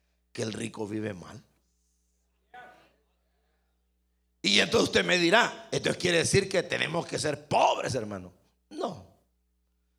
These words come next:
Pobres así, de esos arruinaditos que andamos buscando pan en el basurero. No. No. Entonces, ¿qué clase de personas debemos ser?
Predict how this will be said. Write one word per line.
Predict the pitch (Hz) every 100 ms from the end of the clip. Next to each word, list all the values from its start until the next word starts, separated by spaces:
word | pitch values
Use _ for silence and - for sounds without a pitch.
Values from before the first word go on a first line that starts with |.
| _ _ _ _ _ _ _ _ -
Pobres | 262 311 254 165
así, | 175 247
de | 277 247
esos | 196 185
arruinaditos | 202 175 156 208 - -
que | 151
andamos | 175 208
buscando | 185 175 202 202 180
pan | 214 202
en | 170
el | 135
basurero. | 127 131 202 180 -
No. | 120 151 175 - - _ _ _ _ _ _ _ _ _ _ _ _ _ _ _ -
No. | 185 175 92 82 _ _ _ _ -
Entonces, | 156 196 190
¿qué | 220
clase | 214 208 202 208
de | 208
personas | 202 185 165 190 196 196
debemos | 185 190 190 202
ser? | - -